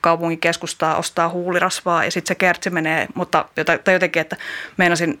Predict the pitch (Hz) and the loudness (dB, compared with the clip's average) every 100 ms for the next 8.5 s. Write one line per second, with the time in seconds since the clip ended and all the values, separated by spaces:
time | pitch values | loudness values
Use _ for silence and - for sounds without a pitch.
0 | - 170 - 151 170 170 170 170 165 - | -4 -2 0 0 2 2 4 2 2 0
1 | 165 165 180 170 160 156 - 165 - 180 | 0 0 0 2 4 2 0 -2 -2 0
2 | 170 - 147 - - _ - 180 - 160 | -2 -2 -4 -4 -6 _ 0 0 0 -2
3 | 165 165 170 170 - 160 - _ _ _ | 0 2 2 0 0 -2 -2 _ _ _
4 | - - - - _ - 165 165 - 180 | -6 -6 -6 -20 _ -2 2 2 2 0
5 | 165 165 160 160 165 170 160 160 165 - | -2 0 0 0 2 2 2 -2 -4 -4
6 | 165 160 165 170 - 160 165 170 156 147 | -4 -4 0 0 2 0 0 -2 0 0
7 | 165 185 - - - - - 170 170 160 | 0 -4 -6 -10 -14 -8 2 4 4 2
8 | 175 165 156 165 - | 0 0 2 0 0